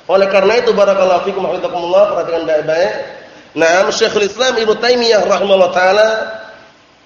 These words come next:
menyebutkan dalam kitab Minhajus Sunnah An-Nabawiyah dengan semakna, fa ahlus sunnati wal jamaah Atau wa madhabu ahli sunnah madhabun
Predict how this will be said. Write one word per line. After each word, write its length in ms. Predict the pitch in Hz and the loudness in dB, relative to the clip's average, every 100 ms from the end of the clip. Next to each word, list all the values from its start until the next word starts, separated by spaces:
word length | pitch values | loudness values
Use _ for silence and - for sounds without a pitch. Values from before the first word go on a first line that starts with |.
| - | -4
menyebutkan 800 | 180 196 190 247 - 214 214 190 | 0 0 0 -2 -2 0 0 2
dalam 240 | 185 190 | 2 2
kitab 260 | 190 196 185 - - - - - | 0 2 2 0 -8 -16 -18 -6
Minhajus 520 | 190 190 208 196 - | -2 0 0 -2 -4
Sunnah 280 | 220 214 196 | -2 0 2
An-Nabawiyah 680 | 196 185 180 202 202 190 196 | 2 4 4 2 2 2 2
dengan 160 | 175 170 | 0 0
semakna, 760 | 170 180 180 180 190 214 214 - - - - - - | 0 0 2 4 4 2 -2 -8 -14 -20 -20 -20 -2
fa 320 | 190 202 196 | 0 4 4
ahlus 200 | 196 196 | 2 -2
sunnati 440 | 254 247 226 214 | -2 0 0 0
wal 160 | 196 175 | 2 2
jamaah 800 | 180 190 208 220 233 - - - - - - | 2 2 2 2 2 0 -4 -10 -14 -18 -6
Atau 240 | - 196 196 | 0 2 4
wa 160 | 190 | 4
madhabu 420 | 269 190 220 214 214 | 2 0 0 2 2
ahli 180 | 196 196 - | 2 0 0
sunnah 400 | 220 233 233 233 233 - - - - - - _ | -2 0 0 0 0 -6 -10 -16 -20 -20 -20 _
madhabun 880 | 127 147 233 202 190 202 196 190 175 | -6 0 2 2 2 4 4 2 0